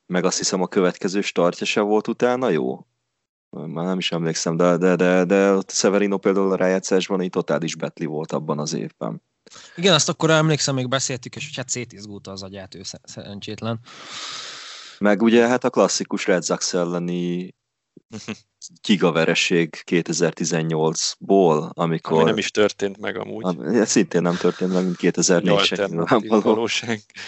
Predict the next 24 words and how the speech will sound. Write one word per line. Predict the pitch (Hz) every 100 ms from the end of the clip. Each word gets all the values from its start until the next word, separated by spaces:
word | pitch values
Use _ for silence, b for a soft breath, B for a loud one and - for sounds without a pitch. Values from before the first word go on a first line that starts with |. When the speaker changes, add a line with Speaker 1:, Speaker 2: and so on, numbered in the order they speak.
| B
Speaker 1:
De, | 98 92 90 92 92
de | 98 101
ott | 101 95
is | -
ugye | 92
ő | 90 87
volt | 87 85
az | -
első, | 85 85 - 92 85 80
vagyis | 90 90
a | 90
kezdődobónk, | 90 82 90 85 85 82 -
akit | - 85
nagyon-nagyon | 80 80 80
szétütöttek, | 80 - 78 - - 78 - - - - -
miután | 80 80 82 78 78
Bostonból | 76 87 - - 80 82
egy | 80 80
egyel | 78 78 85 80
mentünk | 78 80 80 -
vissza | 82 -
a | 76
Yankee | 85 92 107
stadionba, | 110 101 101 95 98 98